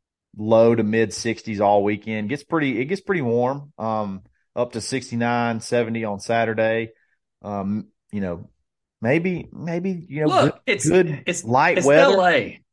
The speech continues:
Speaker 2: This, it's L A. This is the worst. What you saw today is the worst weather they're gonna have all week.
Speaker 1: Maybe all year. Maybe
Speaker 2: Yeah.
Speaker 1: all year.
Speaker 2: I mean, it's, it's Los Angeles. I mean, they, they,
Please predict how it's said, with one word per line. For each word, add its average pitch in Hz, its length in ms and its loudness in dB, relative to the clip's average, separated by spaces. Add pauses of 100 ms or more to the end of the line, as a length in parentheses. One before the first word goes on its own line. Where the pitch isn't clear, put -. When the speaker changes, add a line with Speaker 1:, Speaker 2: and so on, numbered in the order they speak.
Speaker 2:
This, 294 220 0
it's 202 340 -4
L 165 240 4
A. 104 280 0
This 226 180 -2
is 208 80 -8
the 143 120 2
worst. 147 340 2 (260)
What 214 200 -4
you 226 80 -6
saw 185 220 0
today 151 220 -2
is 135 80 -4
the 113 100 -4
worst 135 320 -2
weather 127 260 0
they're 117 120 -4
gonna 110 160 -6
have 107 260 -8
all 101 280 -4
week. - 300 -20 (180)
Speaker 1:
Maybe 113 280 0
all 90 120 0
year. 92 300 -8 (440)
Maybe - 240 2
Speaker 2:
Yeah. 180 60 2
Speaker 1:
all 175 100 0
year. 160 100 0
Speaker 2:
I - 20 -2
mean, 160 120 0
it's, 160 180 -4
it's - 380 -8
Los 175 240 0
Angeles. - 440 -6
I 110 60 -10
mean, 127 140 -2
they, 151 260 -2 (380)
they, 196 220 -2